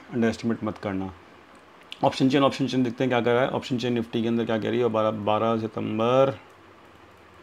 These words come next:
देखो, सारे कल की तरह collateral निकल रहे हैं अभी भी, और यहाँ पर पुट rating ऐड हो रही है,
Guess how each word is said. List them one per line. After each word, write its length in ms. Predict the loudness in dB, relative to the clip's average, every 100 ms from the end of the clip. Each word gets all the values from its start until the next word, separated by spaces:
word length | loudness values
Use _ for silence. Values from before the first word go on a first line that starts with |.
| -20 -20 -20 -20 -20 -20 -20 -6
देखो, 160 | -2 -2
सारे 280 | 0 0 0
कल 180 | -2
की 80 | -2
तरह 140 | -2 -2
collateral 340 | -2 -4 -2
निकल 240 | -2 -2
रहे 160 | -4 -6
हैं 80 | -8 -8
अभी 200 | -2 0
भी, 160 | -2 -6 -20 -16 -2
और 260 | 0 0 -6
यहाँ 120 | -6
पर 100 | -6
पुट 200 | -8 -2
rating 280 | -2 0 0
ऐड 140 | 0
हो 100 | -2
रही 140 | -4
है, 100 | -6